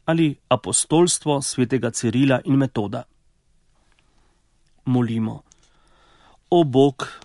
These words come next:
ki si nas po svetih bratih Cirilu in Metodu poklical k edinosti vere, zedini vse kristjane v svoji sveti cerkvi. Naj bomo v češčenju trojedinega Boga vsi narodi na zemlji združeni,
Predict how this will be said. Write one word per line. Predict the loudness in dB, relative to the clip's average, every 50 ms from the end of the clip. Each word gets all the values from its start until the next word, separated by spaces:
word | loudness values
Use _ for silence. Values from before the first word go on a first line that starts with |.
| -14 _
ki | -4 -2
si | 0 2 2
nas | 2 2 2 0
po | -2 -4 -4
svetih | -2 -2 -2 -4 -2 -2 -2 -2 -2
bratih | 0 2 4 4 4 2 0 -4 -6 -8 -6
Cirilu | -4 0 0 2 2 2 4 4 4
in | 4 4
Metodu | 2 0 0 0 0 0 2 2 2 0
poklical | 0 -2 -6 -4 -6 -6 -6 -4 -4 -4 -4
k | -2 -2
edinosti | -2 0 0 0 0 0 0 -2 -2 -4 -2
vere, | 0 0 2 2 2 2 0 -2 -4 -6 _ _ _ _ _ _ _ _ _ _ _
zedini | 0 2 4 4 4 4 2 2 4 4
vse | 2 2 2 0 0 0
kristjane | 0 0 0 0 0 0 0 2 4 4 4 4 2
v | 2 0
svoji | -2 -2 0 0 2 2 0
sveti | 0 -2 -2 -2 -2 0 0 0 -2
cerkvi. | -2 -2 -2 -2 -2 -4 -6 -10 -12 -12 -12 -14 _ _ _ _ _ _ _ _ _ _ _ _ _ _ -2
Naj | 0 2
bomo | 2 4 4 4 2
v | 2
češčenju | 0 -2 -2 -2 -4 -2 0 0 2 2 2 2 2 0
trojedinega | 0 0 2 2 2 2 2 2 2 2 2 0 0
Boga | 0 0 -2 0 2 2 2 2 0
vsi | -2 -4 -4 -4 -2
narodi | 0 2 2 4 4 4 2 2 2 2
na | 2 0 0
zemlji | 0 2 2 2 2 2 0 0 -2
združeni, | -2 0 2 2 2 2 2 2 2 2 2 0